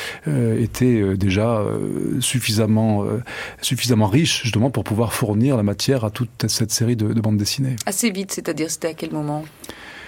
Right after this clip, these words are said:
Speaker 1: Je crois que, en fait, c'est, ça coïncide avec le moment où je suis venu à, je, je suis venu habiter. Bon, je, j'habite dans le Midi. Euh, j'ai passé toute mon enfance à Nice. J'ai pas, j'ai poursuivi mes études à Nice. J'ai fait une école de, de beaux-arts, euh,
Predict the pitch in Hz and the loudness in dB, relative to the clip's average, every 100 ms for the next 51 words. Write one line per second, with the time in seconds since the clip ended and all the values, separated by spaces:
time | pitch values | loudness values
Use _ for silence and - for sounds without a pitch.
0 | - - - - - - - 165 - 147 | -20 -20 -20 -20 -14 -8 0 0 2 2
1 | 135 170 - 143 131 - 139 151 135 - | 4 2 2 2 2 2 0 2 2 2
2 | 180 147 135 147 131 156 156 - 117 139 | 2 4 2 4 4 4 4 2 4 4
3 | 165 147 117 110 110 104 104 104 101 123 | 6 4 4 2 2 2 2 0 -2 0
4 | 123 143 113 107 135 110 104 90 101 95 | 2 2 2 2 4 4 2 2 2 2
5 | 98 107 98 95 92 135 156 180 170 107 | 2 2 2 2 4 4 4 4 4 2
6 | 98 92 90 87 - 110 110 107 101 98 | 0 2 0 0 -2 -2 -2 0 0 0
7 | 113 - 104 113 127 120 107 98 95 92 | -2 0 2 4 4 2 0 2 2 2
8 | 95 - - 120 127 98 104 101 117 104 | -2 -4 -4 -2 0 0 0 0 -2 -4
9 | 120 123 117 - 117 104 101 98 120 104 | -6 -6 -6 0 2 2 2 2 2 4
10 | 131 185 143 - 104 98 - 101 101 101 | 4 4 0 -2 -2 -2 0 0 0 0
11 | 98 92 90 90 92 95 92 123 101 | 2 2 0 0 0 0 0 0 -2